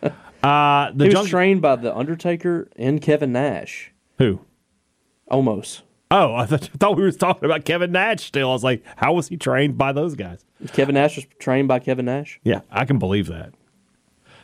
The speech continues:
Speaker 1: Junction Report, what are y'all favorite hot sauces? Personally, I'm a Louisiana kind of guy. Um, what you can buy on the shelf, I like Cholula. I like El Yucateca.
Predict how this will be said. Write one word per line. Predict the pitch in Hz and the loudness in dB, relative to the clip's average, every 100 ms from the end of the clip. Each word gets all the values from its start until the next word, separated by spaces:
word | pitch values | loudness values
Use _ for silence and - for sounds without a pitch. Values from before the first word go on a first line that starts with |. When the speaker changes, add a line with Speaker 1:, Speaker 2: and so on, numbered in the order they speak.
| - | 0
Speaker 1:
Junction | 156 202 180 | 2 4 2
Report, | 156 123 131 | 0 2 2
what | 170 | 2
are | |
y'all | 175 139 | 2 2
favorite | 160 139 - | 0 -2 -6
hot | - 156 160 | -2 -2 -2
sauces? | - 127 101 - 104 | 0 -2 0 -4 -6
Personally, | - 147 139 135 127 92 | -2 -2 0 0 0 0
I'm | 110 | 0
a | 107 | 0
Louisiana | 98 104 117 101 107 110 | 2 2 2 2 2 0
kind | 95 92 90 | -2 -4 -6
of | 85 | -8
guy. | 85 85 _ _ _ - | -12 -16 _ _ _ -2
Um, | 117 110 101 - _ _ _ _ - | 0 0 -2 -6 _ _ _ _ 0
what | 190 240 | 2 2
you | |
can | 196 131 | 2 2
buy | 139 | 0
on | 156 123 | 0 -2
the | |
shelf, | 104 - 165 113 - - | -4 0 0 0 -4 -8
I | 104 | -4
like | 113 110 110 98 - _ _ _ | 0 2 0 -2 -10 _ _ _
Cholula. | - - 107 123 147 160 - _ _ _ _ _ _ _ _ _ | -4 0 2 4 4 0 -6 _ _ _ _ _ _ _ _ _
I | 98 | -4
like | 98 101 98 - - _ | 0 2 0 -4 -14 _
El | 120 123 117 | 2 2 0
Yucateca. | 127 123 120 - 131 131 170 | 2 2 2 0 0 0 -4